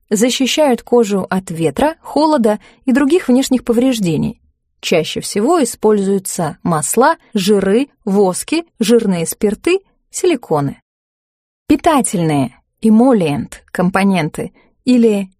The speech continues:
эмолленты смягчают и разглаживают кожу, делают её более упругой, восстанавливают защитный барьер и работают как аналог липидного слоя.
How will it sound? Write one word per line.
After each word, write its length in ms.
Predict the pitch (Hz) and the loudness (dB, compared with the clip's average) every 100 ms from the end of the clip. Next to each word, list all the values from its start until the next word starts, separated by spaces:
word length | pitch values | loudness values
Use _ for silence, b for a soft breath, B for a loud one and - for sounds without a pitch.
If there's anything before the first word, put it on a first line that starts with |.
| _ | _
эмолленты 840 | 254 254 254 247 190 156 143 165 - _ _ _ - | 0 2 4 2 0 -4 -4 -6 -6 _ _ _ -8
смягчают 760 | - 202 190 - 285 262 196 | 0 0 0 -2 0 0 0
и 80 | 208 | 0
разглаживают 680 | 208 214 220 226 226 240 262 | 0 0 0 2 2 0 -2
кожу, 440 | - 269 180 170 b b | -2 -2 0 -4 b b
делают 420 | 220 254 330 277 240 | 0 2 2 0 0
её 420 | 226 262 269 226 | 2 2 0 -2
более 320 | 208 254 277 | 0 2 2
упругой, 640 | 294 - 330 240 170 175 - - | 0 0 0 2 0 -2 -6 -4
восстанавливают 800 | 202 - 208 226 233 185 170 170 | -2 0 2 2 2 0 -2 -2
защитный 420 | 185 - 208 190 | -2 -2 0 0
барьер 420 | 190 220 285 370 b b - | 2 2 2 0 b b 0
и 80 | |
работают 500 | 247 254 330 359 262 | 2 2 2 2 0
как 220 | - 226 220 | 0 -2 0
аналог 500 | 226 269 277 247 - | 2 2 0 -4 -2
липидного 500 | 226 233 240 214 220 | -2 0 2 2 0
слоя. 480 | - - 151 175 | -4 -2 -4 -4